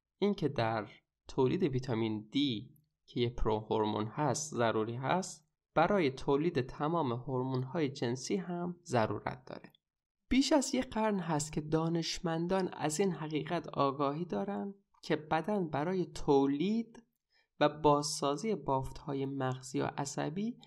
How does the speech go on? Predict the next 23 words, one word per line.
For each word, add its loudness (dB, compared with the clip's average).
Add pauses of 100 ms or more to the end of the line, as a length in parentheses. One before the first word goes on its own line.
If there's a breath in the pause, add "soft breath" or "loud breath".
(160 loud breath)
به 0
چربی -2
و -2
کلسترول -2
نیاز -10
داره. -14 (960 soft breath)
هر 6
روزه 0
بدن 0
از 0
کلسترول 0
در 0
صدها 0
فرایند 0
بازسازی 2
مختلف 0 (200)
استفاده -2
می‌کنه. -16 (500)
حالا -2
ما 0
چند -6
مورد -2
از -4